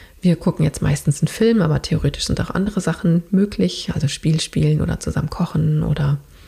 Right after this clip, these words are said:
Spaziergang machen, was auch immer. Und diese Person darf das aussuchen. Also wir haben vorher gemeinsam den Rahmen gesteckt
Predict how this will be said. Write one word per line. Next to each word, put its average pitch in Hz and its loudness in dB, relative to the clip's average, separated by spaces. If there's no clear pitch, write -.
Spaziergang 156 0
machen, 151 0
was - -4
auch 170 -4
immer. 220 0
Und 175 2
diese 202 2
Person 208 2
darf 202 -2
das 247 -4
aussuchen. 180 0
Also 147 0
wir 160 2
haben 160 0
vorher 226 0
gemeinsam 185 0
den 160 2
Rahmen 160 2
gesteckt - -4